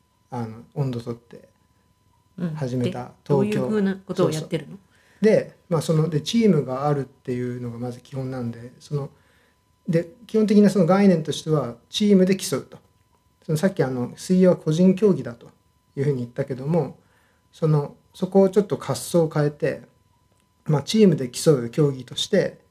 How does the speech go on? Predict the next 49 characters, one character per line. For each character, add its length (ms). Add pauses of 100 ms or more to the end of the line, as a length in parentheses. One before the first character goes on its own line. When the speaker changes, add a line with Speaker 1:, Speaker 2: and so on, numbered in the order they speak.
(140)
Speaker 1:
水 280
泳 100
を 40
見 120
れ 100
な 120
い 60
か 120
っ 40
て 220
い 220
う、 100 (480)
あ 120
の、 60
多 140
分 280
こ 100
と 80
だ 40
と 80
思 100
う 40
ん 20
だ 40
よ 60
ね。 120 (260)
Speaker 2:
う 80
ん。 180
Speaker 1:
で、 380 (560)
で、 80
そ 140
の、 320 (1120)
だ 100
か 100
ら 60
ね、 60
毎 240
試 200
合 160
ご 120
と 160
に、 400 (380)
そ 100
の 60
各 260
チ 300
ー 20
ム 140
が、 380